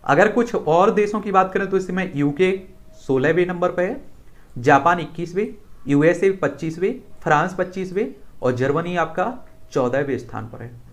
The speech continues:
यानी कि इन सभी देशों की हम, हमसे स्थिति बेहतर है, लेकिन हमारे पड़ोसियों की स्थिति हमसे बुरी है। चाइना चले जाइए आप लोग, चाइना में लोगों की स्थिति क्या है, उनके अधिकारों की स्थिति क्या है, आप सभी लोग जानते हैं।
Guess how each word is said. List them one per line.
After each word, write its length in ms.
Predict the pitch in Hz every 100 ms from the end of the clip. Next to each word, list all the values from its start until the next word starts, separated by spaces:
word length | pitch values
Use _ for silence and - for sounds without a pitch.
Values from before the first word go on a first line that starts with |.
| - - - - - - - - - - - -
यानी 300 | - 139 151
कि 100 | 175
इन 220 | 196 175 165
सभी 220 | 170 175
देशों 260 | 156 156 170
की 100 | 170
हम, 120 | 147
हमसे 580 | 143 123 127 127 165 143
स्थिति 460 | - - 156 240 - - -
बेहतर 360 | 123 120 135 110
है, 120 | 107 - - - 123
लेकिन 240 | 143 170
हमारे 300 | 156 151 165
पड़ोसियों 440 | 165 156 151 165
की 120 | 165 160
स्थिति 400 | 165 156 202 247 - - -
हमसे 300 | 131 139 180
बुरी 240 | 123 117
है। 200 | 110 - - - - - - - - -
चाइना 300 | 147 165 196
चले 220 | 202 202
जाइए 240 | 196 196
आप 140 | 190 190
लोग, 180 | 185 - - - - -
चाइना 360 | 147 135 147 175
में 100 | 185
लोगों 240 | 165 175
की 140 | 185
स्थिति 280 | 175 175 175
क्या 220 | 185 170
है, 280 | 170 131 107 - -
उनके 240 | 139 151
अधिकारों 400 | 165 156 160 175
की 140 | 170 165
स्थिति 280 | 175 165 180
क्या 160 | 165
है, 280 | 165 110 110 - - -
आप 240 | 123 143 156
सभी 220 | 151 151
लोग 180 | 156 123
जानते 340 | 117 110 110
हैं। 140 | 107